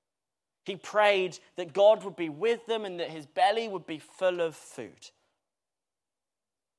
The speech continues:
He was great in giving time to the beggar.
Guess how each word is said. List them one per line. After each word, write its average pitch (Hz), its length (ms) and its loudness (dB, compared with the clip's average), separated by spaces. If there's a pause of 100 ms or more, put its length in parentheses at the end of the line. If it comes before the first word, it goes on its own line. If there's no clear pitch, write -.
(340)
He 233 100 -6
was 233 160 -4
great 269 560 4
in 226 180 -2
giving 208 320 -2
time 240 580 0
to 233 240 -8
the 190 120 -4
beggar. 120 420 -2